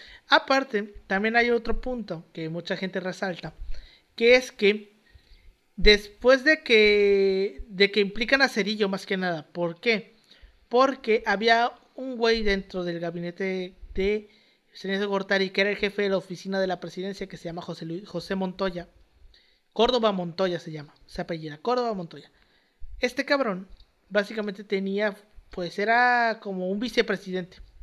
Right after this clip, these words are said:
Gente lo clasifica como si fuese un vicepresidente. Y, eh, gente cercana a él tenía puestos en el gobierno. Entonces,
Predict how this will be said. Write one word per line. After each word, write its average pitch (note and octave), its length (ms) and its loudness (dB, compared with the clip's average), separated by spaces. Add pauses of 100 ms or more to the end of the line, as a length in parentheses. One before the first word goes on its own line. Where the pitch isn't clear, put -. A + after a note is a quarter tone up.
(160)
Gente G3+ 360 -4
lo E3 340 -6
clasifica E3 460 -12
como E3+ 120 -12
si E3 100 -8
fuese F3 220 -14
un F#3+ 40 -8
vicepresidente. F#3+ 760 -6 (920)
Y, D4 400 2 (1120)
eh, G#3+ 560 2 (100)
gente B3+ 460 4
cercana A3 580 2
a A3+ 80 4
él A3 380 0
tenía F#3+ 500 0
puestos F#3+ 460 -2
en F3 80 -4
el E3+ 100 -4
gobierno. F#3+ 480 0 (960)
Entonces, B3 840 0